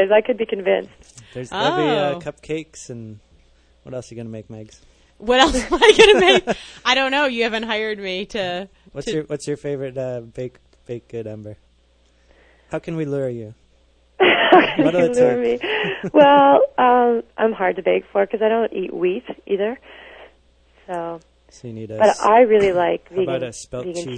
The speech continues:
Speaker 1: cheesecake of any kind.
Speaker 2: Oh, okay, there we go. We'll br-, we'll have a, a vegan cheesecake for each member of your band.
Speaker 1: Excellent.
Speaker 2: <laughs>
Speaker 3: A vegan, a vegan
Speaker 1: <laughs> And I'll pretend
Speaker 3: gluten-free.
Speaker 1: that they're all for me. <laughs>
Speaker 2: <laughs>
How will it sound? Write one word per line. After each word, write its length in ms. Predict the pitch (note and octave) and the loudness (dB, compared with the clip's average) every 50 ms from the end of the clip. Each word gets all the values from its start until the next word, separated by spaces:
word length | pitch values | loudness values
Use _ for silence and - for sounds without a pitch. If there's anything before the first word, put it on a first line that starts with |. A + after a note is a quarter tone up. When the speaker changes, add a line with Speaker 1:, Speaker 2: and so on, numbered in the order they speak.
| - - - | -8 -8 -6
Speaker 1:
cheesecake 220 | - - E3 - E3 | -8 -8 -8 -8 -8
of 40 | E3 | -8
any 140 | E3 E3 | -8 -10
kind. 360 | D#3+ - F3 E3+ E3+ E3 E3 B2 | -10 -10 -10 -8 -8 -10 -10 -10
Speaker 2:
Oh, 280 | A2+ A#2+ C3 C3+ A#2 - | -10 -10 -10 -12 -12 -14
okay, 160 | - - C3+ A#2 | -14 -14 -14 -14
there 180 | A#2+ A#2+ A#2+ | -14 -14 -14
we 100 | B2 C#3 C3+ | -16 -16 -18
go. 120 | A#2+ A#2 _ _ _ _ _ _ _ _ _ _ _ _ _ _ - | -18 -20 _ _ _ _ _ _ _ _ _ _ _ _ _ _ -14
We'll 140 | C3 B2 B2 | -14 -14 -12
br-, 120 | B2 C#3 C#3 - | -12 -14 -14 -12
we'll 160 | - B2+ B2+ B2 | -10 -8 -8 -8
have 220 | C3 C3 B2+ B2+ | -8 -8 -8 -8
a, 160 | B2+ A#2 A#2+ - _ _ _ | -8 -8 -10 -14 _ _ _
a 100 | - B2 | -20 -16
vegan 420 | G#2+ B2 B2+ B2 C3 B2+ B2 A#2+ A#2 _ _ _ | -12 -12 -10 -10 -10 -10 -12 -14 -16 _ _ _
cheesecake 520 | - - - C3 B2 - - - A#2+ A2+ _ | -20 -16 -14 -14 -14 -14 -16 -18 -18 -18 _
for 100 | - A#2+ | -20 -20
each 260 | A#2 A#2 A2+ - - | -18 -18 -18 -18 -16
member 240 | A#2+ A#2 A#2 A2+ A2+ | -16 -14 -12 -12 -12
of 120 | A2 G#2+ A2+ | -14 -12 -14
your 80 | A2 G#2 | -16 -16
band. 460 | G#2+ - G#2+ G#2+ G#2+ G#2 G#2+ A2 - _ _ _ _ _ _ _ _ _ - | -16 -16 -16 -16 -16 -18 -20 -20 -20 _ _ _ _ _ _ _ _ _ -10
Speaker 1:
Excellent. 640 | B3 B4 - - - - A3+ G3+ F#3+ F3+ F3 - _ _ _ _ _ - | -10 -10 -10 -8 -6 -4 -4 -4 -4 -8 -10 -14 _ _ _ _ _ -20
Speaker 2:
<laughs> 160 | - _ - | -16 _ -8
Speaker 3:
A 300 | F#3 D#3+ - - - F#3 | -8 -8 -8 -12 -12 -12
vegan, 480 | F3 D3+ F#3 F#3 C#3 - - F#3 F#3+ - - - - - - | -10 -10 -10 -8 -4 -4 -4 -4 -4 -12 -14 -16 -12 -4 2
a 140 | - - - | 2 2 4
vegan 380 | G3+ F4+ A#3 A3+ A3+ G3 A4 G#4 | 4 2 2 2 -2 -4 -4 -4
Speaker 1:
<laughs> 260 | - F#4+ F4 G#3+ - | -4 -6 -4 -2 0
And 120 | D4+ D4 | 2 4
I'll 120 | D4+ D#4+ D#4+ | 6 4 6
pretend 320 | - F4+ - - D#4+ D4 C#4 | 4 2 4 6 6 6 6
Speaker 3:
gluten-free. 0 | |
Speaker 1:
that 120 | C#4 - | 4 6
they're 140 | C#4 C4 B3 | 8 8 8
all 120 | - C4+ | 8 4
for 140 | - D4+ D#4+ | 2 2 6
me. 300 | F#4 A#4 G4+ A#3+ G#3 - - | 8 8 8 6 4 0 -6
<laughs> 40 | - | -12
Speaker 2:
<laughs> 1300 | - - D#4+ D4 C4+ - F#4 - B3+ C#4 A#3+ - - A#3+ G3 - - D#3+ - - D3 C3 - - C#3 | -8 -4 -4 -2 0 0 0 4 4 4 4 4 4 2 2 2 0 -4 -4 -4 -10 -14 -14 -16 -20